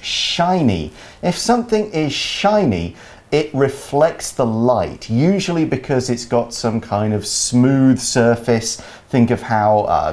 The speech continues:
glass reflects things, metal can reflect things, that kind of stuff. Think of when you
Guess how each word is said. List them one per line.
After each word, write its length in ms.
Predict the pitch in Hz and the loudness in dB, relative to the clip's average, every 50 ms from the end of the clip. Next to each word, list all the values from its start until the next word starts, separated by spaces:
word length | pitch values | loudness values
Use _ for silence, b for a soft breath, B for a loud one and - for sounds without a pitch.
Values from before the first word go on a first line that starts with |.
| - | -4
glass 520 | - 110 98 107 113 117 117 120 - - - | -2 0 2 2 2 2 0 -2 -4 -4 -4
reflects 680 | 113 104 98 - - 113 107 104 101 - - - - | -4 -4 -4 -2 -2 0 0 0 -2 -6 -12 -12 -8
things, 440 | - - 120 110 104 107 107 101 - | -4 -2 -2 0 0 0 -2 -2 -4
metal 640 | - 92 95 101 104 107 107 - - - 110 107 104 | -4 -4 -2 0 -2 -2 -4 -6 -4 -2 -2 -2 -2
can 260 | 104 - 113 104 104 | -4 -6 -6 -4 -2
reflect 600 | 104 101 208 - - 107 104 101 - - - - | -4 -4 -6 -6 -2 0 0 0 -2 -4 -10 -14
things, 460 | - - 110 101 101 104 101 95 - | -8 -6 -6 -4 -4 -4 -6 -4 -2
that 260 | - 104 104 - - - | -2 -2 -2 -4 -8 -8
kind 240 | - 113 101 101 101 | -6 -6 -4 -4 -6
of 120 | 98 98 | -6 -8
stuff. 420 | - - - - 98 98 139 - B B B B B B B B - | -10 -6 -2 0 0 0 -2 -6 B B B B B B B B -2
Think 200 | - 123 110 117 | 0 0 2 2
of 160 | 123 - - | 0 0 0
when 420 | 117 117 117 113 113 113 113 117 113 - | 2 2 4 4 4 4 4 4 2 0
you 460 | 117 107 113 117 117 113 117 117 113 | 0 4 4 6 6 6 6 6 4